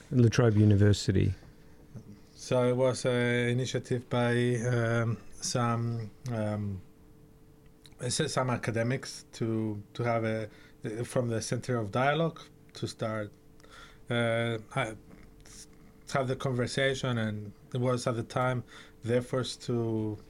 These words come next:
Speaker 2: before the Annan Plan, to reunite Cyprus. So it was, um, part of those events,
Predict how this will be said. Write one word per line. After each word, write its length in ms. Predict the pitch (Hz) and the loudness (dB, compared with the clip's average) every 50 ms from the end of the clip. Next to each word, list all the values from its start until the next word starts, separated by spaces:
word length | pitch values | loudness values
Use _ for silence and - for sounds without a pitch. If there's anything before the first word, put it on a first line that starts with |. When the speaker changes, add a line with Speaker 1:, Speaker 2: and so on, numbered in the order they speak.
| - - | -10 -8
Speaker 2:
before 280 | 123 117 - - 120 | -8 -6 -4 -4 -4
the 120 | 110 107 110 | -2 0 0
Annan 220 | 113 120 123 117 | 0 0 -2 -2
Plan, 340 | - - 135 135 139 139 131 - - - - - - - - - - - - - - - - - - - | -2 -4 -4 -4 -4 -6 -8 -12 -16 -20 -20 -20 -20 -20 -20 -20 -20 -20 -20 -20 -20 -20 -20 -20 -20 -14
to 160 | - - 120 | -6 -4 -2
reunite 480 | 113 110 107 107 107 110 113 113 107 - | -2 0 0 0 -2 -2 -2 -2 -4 -4
Cyprus. 500 | - 123 123 127 120 - 143 143 143 131 | -4 -2 -2 -2 -4 -4 -6 -6 -6 -6
So 380 | - - 117 107 107 110 107 104 107 107 107 - | -6 -6 -4 -4 -4 -4 -6 -10 -14 -16 -16 -12
it 40 | - | -10
was, 280 | 117 110 110 - - - - - - - - - - - - - - - - - - - | -8 -8 -8 -10 -14 -18 -20 -20 -20 -20 -20 -20 -20 -20 -20 -20 -20 -20 -20 -20 -8 -4
um, 500 | 139 131 135 131 131 127 127 123 123 120 - - - - - - - - - - - - - - - - | -2 -2 0 0 0 0 -2 -2 -4 -6 -8 -14 -18 -20 -20 -20 -20 -20 -20 -20 -20 -20 -20 -20 -8 -4
part 220 | - 131 123 120 | -2 0 0 0
of 180 | 127 117 110 107 | 0 -2 -2 -2
those 340 | 117 117 117 120 - - - | -2 0 0 0 -2 -2 -4
events, 540 | 110 110 131 160 170 165 165 - - - | -4 -2 -2 0 0 -2 -4 -6 -12 -18